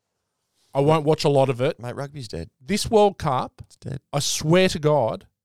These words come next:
Speaker 1: is going to be fucking destroyed by the officials again.
Speaker 2: Mm-hmm. And,
Speaker 1: And
Speaker 2: and it might be the fi-, final nail in the coffin.
Speaker 1: Nah, mate, rugby is just
Speaker 2: First of all, it's in France.
Speaker 1: it's a shit show.
Speaker 2: France love their rugby. They, you know, we used to love our rugby,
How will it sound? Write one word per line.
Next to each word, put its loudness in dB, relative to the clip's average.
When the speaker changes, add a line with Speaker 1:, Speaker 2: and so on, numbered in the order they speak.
Speaker 1:
is -8
going 0
to -2
be -2
fucking -2
destroyed -2
by -2
the -4
officials -10
again. -10
Speaker 2:
Mm-hmm. 0
And, 2
Speaker 1:
And -4
Speaker 2:
and -4
it -6
might -2
be -12
the -16
fi-, -10
final -6
nail -14
in -20
the -18
coffin. -18
Speaker 1:
Nah, -16
mate, -20
rugby -8
is -14
just -18
Speaker 2:
First -2
of -12
all, -6
it's -16
in -16
France. -14
Speaker 1:
it's -20
a -10
shit -14
show. -18
Speaker 2:
France -4
love -2
their -4
rugby. -6
They, -6
you -10
know, -10
we -4
used -6
to -6
love -2
our -4
rugby, -8